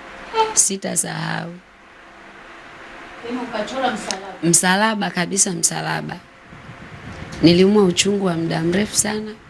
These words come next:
Speaker 1: Na ninakumbuka manesi wale wawili waliokuwako zamu kule Eleba waliniuliza maswali mengi sana. Wakaniambia, maswali walioniuliza mojawapo kwamba, "Dada, unasali wapi?"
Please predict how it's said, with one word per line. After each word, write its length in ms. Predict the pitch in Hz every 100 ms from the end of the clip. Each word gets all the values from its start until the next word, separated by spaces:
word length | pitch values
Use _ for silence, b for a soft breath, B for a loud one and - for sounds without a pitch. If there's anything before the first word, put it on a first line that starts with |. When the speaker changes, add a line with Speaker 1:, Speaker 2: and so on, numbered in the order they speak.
| - - - - - B B B B -
Speaker 1:
Na 760 | 180 185 185 185 185 185 185 185 185 185 - - - - -
ninakumbuka 920 | 190 190 - 202 214 262 254 180 180 208 - - - - B B B B
manesi 460 | 185 208 240 -
wale 200 | 240 226
wawili 380 | 220 180 185 214
waliokuwako 720 | 208 180 175 170 190 202 202
zamu 360 | 180 180 190 185
kule 280 | - 190 185
Eleba 400 | 175 180 170 170 - - - B B -
waliniuliza 720 | 170 170 175 180 180 196 208
maswali 460 | 202 165 - 165 170
mengi 280 | 175 180 180
sana. 440 | - 170 165 165 175 - - B B -
Wakaniambia, 540 | 175 180 190 208 214
maswali 440 | 185 180 202 233 233
walioniuliza 680 | 180 175 175 180 185 202 202
mojawapo 480 | 170 165 175 190
kwamba, 260 | 190 190 185
"Dada, 260 | 180 202 196
unasali 540 | 170 165 - 170 160
wapi?" 320 | 156 160 -